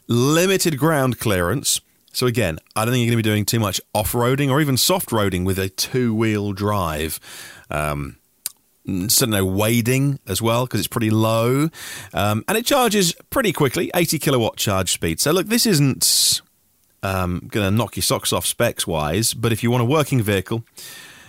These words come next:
it could be for you. Now, I would say, from the people that I know that live rurally, if you live on a farm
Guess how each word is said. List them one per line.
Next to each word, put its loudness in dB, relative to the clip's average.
it -2
could 0
be 0
for -2
you. 0
Now, -2
I 0
would 2
say, 0
from 0
the -6
people 0
that -4
I -2
know 0
that -4
live 0
rurally, 2
if -4
you 2
live 2
on 0
a -2
farm -2